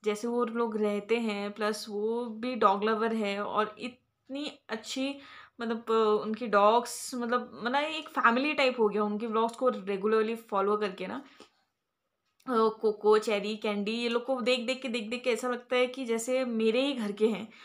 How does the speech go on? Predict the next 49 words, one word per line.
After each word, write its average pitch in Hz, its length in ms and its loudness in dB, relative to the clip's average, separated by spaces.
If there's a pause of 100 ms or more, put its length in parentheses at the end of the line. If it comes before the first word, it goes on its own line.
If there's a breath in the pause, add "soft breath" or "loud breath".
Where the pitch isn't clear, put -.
(320 loud breath)
So 262 180 0
बहुत 247 260 2
अच्छा 262 240 0
लगता 220 220 0
था 214 140 -2
उनको 208 200 -2
देख 196 260 -2
के, 202 140 2
प्लस 208 480 -2
हस्बैंड 214 240 -2
वाइफ 220 220 -2
का 220 80 -2
जो 214 140 2
ये 214 120 4
लोग 202 160 -4
का 214 80 2
रिलेशन 190 460 -2
है, 185 200 -6 (600 loud breath)
अ, 190 260 0 (240)
कॉमेडी 202 440 0
सा, 196 400 -2
तो 247 500 -8
अच्छा 247 240 -2
लगता 269 280 -2
है। - 280 -12 (460 soft breath)
तो 262 80 -6
वो 254 180 -2
सब 277 200 -6
देख 285 260 -6
के 302 80 -4
फिर 294 180 -6
मैंने 285 220 -4
सोचा 277 360 -6
कि 277 200 -8
नहीं, 190 420 -2
मैं 220 200 -2
भी 240 100 -6
करूँ, 226 380 0
मैं 208 160 -2
भी, 226 80 -8
फिर, 269 480 -8
फिर 330 240 0
डिम-, 247 580 -4
फिर 320 220 -4
वही 262 220 2
होता 226 260 0
है 202 100 -2
कि 262 220 -8
नेगेटिव 220 360 -2